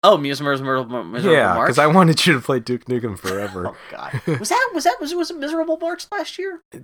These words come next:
Speaker 2: think s-, yeah, I think so.
Speaker 1: Or was that May? 'Cause I remember Awful
Speaker 2: Oh,
Speaker 1: April.
Speaker 2: no, it was Awful April.
Speaker 1: Uh, that's what it turned out to be, 'cause I remember it
Speaker 2: <coughs> 'Cause
Speaker 1: was
Speaker 2: it's
Speaker 1: supposed
Speaker 2: stuff,
Speaker 1: to be March.
Speaker 2: it's stu-, yeah, stuff got delayed more and more.
Speaker 1: Um, yeah, even looking at the list before I came up with the idea to do, uh, An American in Paris, I was like,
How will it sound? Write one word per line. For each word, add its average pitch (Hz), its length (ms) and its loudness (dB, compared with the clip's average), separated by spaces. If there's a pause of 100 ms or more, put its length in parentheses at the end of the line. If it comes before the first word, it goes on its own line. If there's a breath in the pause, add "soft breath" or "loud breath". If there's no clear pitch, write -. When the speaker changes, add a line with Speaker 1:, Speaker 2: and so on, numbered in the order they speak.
Speaker 2:
think 165 220 -2
s-, - 180 -16
yeah, 120 180 -2
I 117 80 0
think 123 240 -8
so. 95 300 -4
Speaker 1:
Or 240 60 0
was 311 120 0
that 349 180 -4
May? 269 440 -6
'Cause 233 180 -12
I 233 120 4
remember 285 260 -2
Awful 160 220 6
Speaker 2:
Oh, 175 120 8
Speaker 1:
April. 175 140 4
Speaker 2:
no, 160 220 6
it 151 80 4
was 147 120 4
Awful 123 300 2
April. 92 280 -2
Speaker 1:
Uh, 196 60 6
that's 196 240 4
what 190 100 2
it 190 60 -4
turned 185 140 -2
out 190 100 2
to 208 60 -8
be, 226 100 -8
'cause 220 140 2
I 269 60 10
remember 285 160 6
it - 20 4
Speaker 2:
<coughs> 311 40 0
'Cause - 40 -4
Speaker 1:
was 165 100 4
Speaker 2:
it's 160 80 2
Speaker 1:
supposed 208 140 4
Speaker 2:
stuff, 160 100 6
Speaker 1:
to 165 80 -2
be 139 40 0
March. 131 360 2
Speaker 2:
it's 123 140 -2
stu-, 127 320 2 (220)
yeah, 104 200 0
stuff 101 240 -2
got 101 200 -6
delayed 95 100 -12
more 151 100 8
and 131 520 6
more. 110 80 -4
Speaker 1:
Um, 120 80 -10 (1200 loud breath)
yeah, 202 220 4
even 269 240 -2
looking 269 300 -2
at 190 100 -2
the 151 80 -6
list 147 360 -2
before 143 280 -4
I 127 40 0
came 135 180 -10
up 127 100 -8
with - 40 -20
the 131 80 0
idea 120 240 -2
to 120 80 -18
do, 110 240 -6
uh, 107 460 -4
An 104 60 -12
American 117 340 -2
in - 20 -14
Paris, 113 400 -4
I 113 40 0
was 113 140 -4
like, 101 200 -6